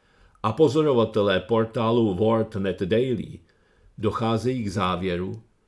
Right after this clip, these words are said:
že existuje vztah mezi zahájením očkovací kampaně a zvýšením počtu úmrtí a zároveň naznačují, že tyto údaje nejsou k dispozici v oficiálních statistikách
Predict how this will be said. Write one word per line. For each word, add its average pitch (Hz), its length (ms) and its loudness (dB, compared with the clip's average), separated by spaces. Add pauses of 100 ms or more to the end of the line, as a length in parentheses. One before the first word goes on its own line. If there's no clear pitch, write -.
(160)
že 110 200 -6
existuje 110 720 0
vztah - 580 -6
mezi 101 320 -4
zahájením 107 720 -2
očkovací - 580 -6
kampaně 98 680 -6 (300)
a 85 140 -10
zvýšením 98 640 -4
počtu 107 360 -6
úmrtí 98 800 -6 (600)
a - 80 -4
zároveň 104 480 2
naznačují, 101 880 -4
že 98 180 -6
tyto 104 280 -2
údaje 101 480 0
nejsou 95 460 -4
k 85 80 -12
dispozici 110 720 -4
v 113 140 -8
oficiálních 98 760 -4
statistikách - 1040 -10